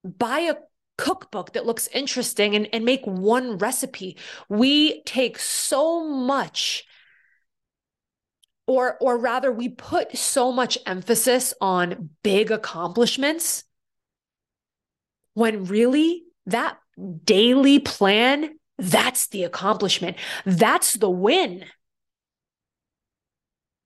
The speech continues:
If you write down ten things you're gonna do tomorrow and you do all of them, do you know the type of confidence that creates? Your potential, it's there.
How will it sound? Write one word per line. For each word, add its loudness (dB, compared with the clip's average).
If 2
you 4
write 0
down -2
ten -2
things 0
you're 2
gonna 6
do 6
tomorrow 2
and -4
you 2
do 2
all 0
of -2
them, 0
do -4
you 0
know 0
the -2
type -4
of -12
confidence -4
that -6
creates? -2
Your 2
potential, 0
it's -2
there. -2